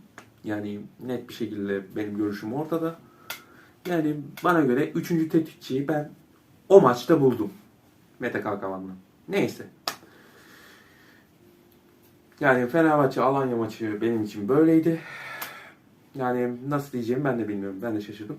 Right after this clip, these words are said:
Ve evet, Jesus atıldı. O maçta Jesus atılmıştı.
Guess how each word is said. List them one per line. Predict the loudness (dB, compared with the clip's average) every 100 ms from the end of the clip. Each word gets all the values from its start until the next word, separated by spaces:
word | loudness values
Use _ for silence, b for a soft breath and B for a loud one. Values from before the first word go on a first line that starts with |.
| -6
Ve | 0 0 0
evet, | -2 -2 -4 -16 _ _ -6
Jesus | -6 -6 -12 -18 _ _ _ _ _ -4
atıldı. | -2 0 -2 -2 -8 -14 b b b b b
O | 4 4
maçta | 4 0 -2
Jesus | -2 -2 -6 -10
atılmıştı. | -8 -6 -8 -6 -6